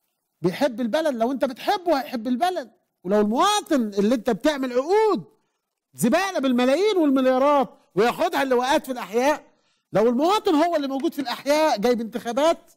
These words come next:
كان عارف يحافظ على بلده ويطلعها حلوة نظيفة زي ما كانت زمان كده. إنما أنت نفيت المواطن داخل وطنه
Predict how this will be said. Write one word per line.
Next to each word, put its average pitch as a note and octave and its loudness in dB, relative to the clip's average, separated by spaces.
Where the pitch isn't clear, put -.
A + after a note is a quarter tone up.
كان F3 -2
عارف A#3+ 0
يحافظ G3+ -6
على E3 -6
بلده F#3+ -4
ويطلعها D#3+ -8
حلوة F3 -6
نظيفة E3+ -8
زي G3 0
ما D#3 -6
كانت C#3+ -8
زمان C3+ -12
كده. - -20
إنما G3 2
أنت B3 0
نفيت A#3+ 0
المواطن A#3 0
داخل A3 -2
وطنه G#3 -4